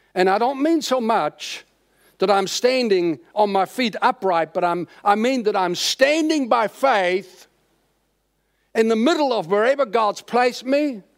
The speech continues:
in the middle of challenges, in the middle of stuff that goes on,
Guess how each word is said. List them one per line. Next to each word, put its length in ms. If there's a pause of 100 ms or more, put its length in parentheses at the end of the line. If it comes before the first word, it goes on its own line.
(400)
in 140
the 80
middle 340
of 220 (200)
challenges, 680
in 100
the 80
middle 280
of 160 (240)
stuff 540
that 200
goes 280
on, 280